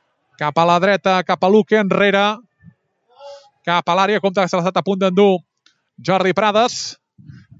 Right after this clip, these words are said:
Al final recupera, compte, compte que arriba Sheik, finalment no hi ha hagut res. La pilota ha acabat en mans de Romans, torna a iniciar una nova jugada.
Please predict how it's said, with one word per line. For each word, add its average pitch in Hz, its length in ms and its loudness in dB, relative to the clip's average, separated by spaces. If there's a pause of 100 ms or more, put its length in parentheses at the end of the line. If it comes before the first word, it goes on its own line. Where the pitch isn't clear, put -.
Al 127 140 -10
final 170 260 -6
recupera, 196 960 0
compte, 208 260 0
compte 220 220 -2
que 214 80 -2
arriba 208 240 0
Sheik, 233 320 0
finalment 185 400 -6 (640)
no 165 100 -6
hi 180 60 -2
ha 170 60 -2
hagut 170 140 -4
res. 165 420 -6 (1080)
La 113 80 -10
pilota 143 220 -4
ha - 20 -4
acabat 151 220 -2
en 147 80 -8
mans 180 180 -2
de 202 80 2
Romans, 185 400 -2
torna 175 240 0
a 170 40 -6
iniciar 170 200 -6
una 185 160 -4
nova 202 240 0
jugada. 196 420 0